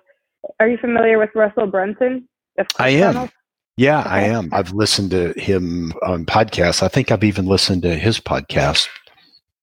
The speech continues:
Speaker 1: Yeah, so he's, he is excellent at business development and, and also funnels in the follow-up.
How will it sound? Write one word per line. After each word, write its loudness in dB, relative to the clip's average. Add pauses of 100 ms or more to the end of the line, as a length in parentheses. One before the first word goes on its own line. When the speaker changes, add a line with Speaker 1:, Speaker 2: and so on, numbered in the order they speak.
(680)
Speaker 1:
Yeah, 4 (100)
so 4
he's, 2
he 2
is 4
excellent 0 (220)
at 0
business -2
development -6 (180)
and, 2
and 2
also 2
funnels 0 (160)
in -2
the -2
follow-up. 4